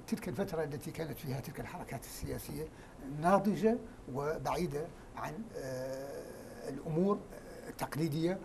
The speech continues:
وتنظر إلى المستقبل من منظار، آه، سياسي، آه، حديث، ينظر إلى البلد على أنه يجب أن يكون بلدا عادلا وبلد مواطن، آه، لا يشكو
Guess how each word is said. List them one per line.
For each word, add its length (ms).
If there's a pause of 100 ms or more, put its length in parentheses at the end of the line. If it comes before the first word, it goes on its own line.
(220)
وتنظر 500
إلى 160
المستقبل 520
من 200
منظار، 300 (320)
آه، 340
سياسي، 600 (280)
آه، 180
حديث، 480 (260)
ينظر 260
إلى 160
البلد 320
على 240
أنه 140 (100)
يجب 220
أن 120
يكون 300
بلدا 300
عادلا 420 (320)
وبلد 520
مواطن، 580 (300)
آه، 1000
لا 160
يشكو 360